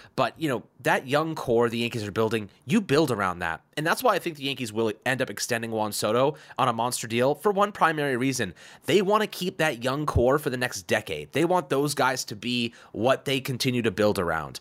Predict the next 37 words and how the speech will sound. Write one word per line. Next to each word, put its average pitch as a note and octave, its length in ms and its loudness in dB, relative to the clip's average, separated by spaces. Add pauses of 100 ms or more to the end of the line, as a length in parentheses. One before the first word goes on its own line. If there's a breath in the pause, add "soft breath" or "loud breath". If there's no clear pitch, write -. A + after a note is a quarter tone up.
(280 loud breath)
You E3 100 0
can G#3+ 160 2
build E3+ 220 4
around C#3+ 280 4
Judge B2+ 220 2
right G#2+ 240 0
now, G2 200 0
but - 100 -12
he's C3+ 120 -4
gonna C#3+ 160 -2
be, B2 80 -6
he's C#3+ 140 -2
thirty-one C#3 360 4
years G#2 220 0
old. D#2+ 160 -2
You G2+ 40 -16
can C3+ 120 -2
build D#3+ 180 4
about D#3+ 220 2
Gerrit C#3+ 220 4
Cole. A2+ 340 4 (160 loud breath)
He's D3 140 -4
thirty-one C#3 380 4
years A#2 200 0
old. F2+ 240 0 (520 loud breath)
But D#3 80 -4
the C#3+ 80 2
truth A3 220 0
is, D#3 120 2
you C3+ 80 -2
wanna F3+ 140 2
be D3+ 80 -2
building C3+ 260 0
around A#2+ 180 0
guys A#2+ 200 0
that A2+ 80 -2
are G2 160 0